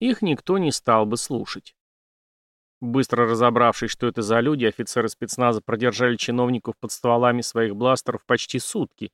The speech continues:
за которые работники службы могли покинуть свое рабочее место только на небольшой перерыв. Все возражения чиновников моментально пресекались ударами прикладов. Только когда поток освобожденных схлынул, чиновникам позволили перевести дух.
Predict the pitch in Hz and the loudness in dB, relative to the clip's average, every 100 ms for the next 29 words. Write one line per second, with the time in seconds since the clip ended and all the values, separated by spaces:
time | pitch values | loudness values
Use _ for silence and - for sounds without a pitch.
0 | _ _ _ _ 123 208 208 240 202 180 | _ _ _ _ -2 0 2 2 4 2
1 | 170 165 156 143 131 214 214 160 135 127 | 2 -4 -4 -4 -6 -4 -2 0 0 0
2 | 135 - 127 160 147 - 131 127 123 127 | 0 0 0 0 -2 -2 0 4 4 2
3 | 120 - 127 190 208 151 - 165 - 131 | -2 -4 -2 -2 -2 -4 -2 -6 -2 0
4 | 117 107 104 - 123 104 120 117 104 101 | 0 2 0 0 -4 -2 0 0 0 -4
5 | _ _ _ _ _ _ _ _ _ _ | _ _ _ _ _ _ _ _ _ _
6 | - 214 202 214 196 214 202 - 190 220 | 2 4 6 4 4 2 2 0 0 2
7 | 190 127 131 131 127 165 180 160 120 - | 0 -2 0 0 0 0 0 0 -4 -4
8 | 117 135 143 135 120 104 107 107 107 147 | -4 0 -2 -2 0 2 4 2 -2 -6
9 | - 127 101 98 _ _ _ _ _ _ | 0 -2 -2 -8 _ _ _ _ _ _
10 | _ _ _ - 131 - 107 123 120 - | _ _ _ -2 -2 0 -10 -2 -2 0
11 | 127 127 117 113 - 110 113 107 120 113 | -4 -2 -8 -8 -6 0 0 0 -4 -4
12 | - - 165 143 110 - 120 117 113 113 | -6 -2 0 0 -2 -4 -2 -2 -4 -8
13 | 101 113 104 113 123 120 117 107 110 - | -2 0 0 0 0 -2 -2 -2 -4 -4
14 | - 135 107 | -8 -4 -6